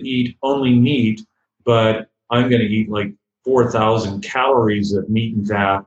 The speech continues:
you know, all day long, and I'm not, not gonna do any exercise." And, you know, um, these, these people that I follow all tell me I must be getting healthier because, you know, I'm, I'm a, I'm a carnivore.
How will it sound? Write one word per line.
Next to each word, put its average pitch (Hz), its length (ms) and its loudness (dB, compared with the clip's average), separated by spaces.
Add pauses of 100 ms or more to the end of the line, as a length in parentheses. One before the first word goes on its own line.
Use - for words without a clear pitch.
you 113 100 -4
know, 98 320 -2
all 120 180 2
day 107 180 2
long, 110 640 0 (160)
and 110 100 -2
I'm 117 60 2
not, 123 220 -2 (100)
not 123 180 -2
gonna 120 160 0
do 117 200 2
any 123 200 4
exercise." 110 920 -2 (280)
And, 113 680 0
you 123 180 0
know, 107 340 0 (280)
um, 104 580 -2
these, 110 500 -2 (140)
these 113 460 -4 (300)
people 160 320 2
that 123 120 2
I 113 140 2
follow 160 420 2
all 120 180 2
tell 123 160 0
me 123 140 2
I 113 80 2
must 120 260 2
be 127 80 -4
getting 123 300 0
healthier 135 520 0
because, 104 540 -2
you 123 80 0
know, 107 200 2
I'm, 104 280 0 (440)
I'm 120 180 2
a, 123 260 -2
I'm 127 140 0
a 120 60 -4
carnivore. 160 580 -2